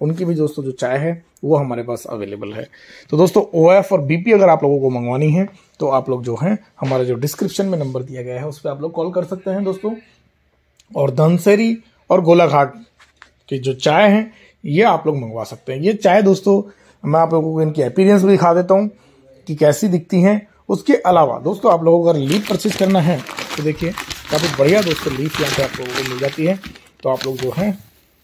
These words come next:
ये देखिए कितनी शानदार लीफ आप लोग देख पा रहे होंगे दोस्तों। तो अगर आपको blending के लिए लीफ की requirement है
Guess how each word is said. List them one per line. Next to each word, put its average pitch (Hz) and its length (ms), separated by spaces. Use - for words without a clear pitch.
ये 135 140
देखिए 120 240
कितनी 151 220
शानदार 143 360
लीफ 143 220
आप 135 140
लोग 131 140
देख 131 220
पा 143 60
रहे 143 60
होंगे 147 140
दोस्तों। 151 280
तो 220 60
अगर 233 120
आपको 226 200
blending 185 420
के 226 80
लिए 220 260
लीफ 185 340
की 262 100
requirement 165 540
है 151 280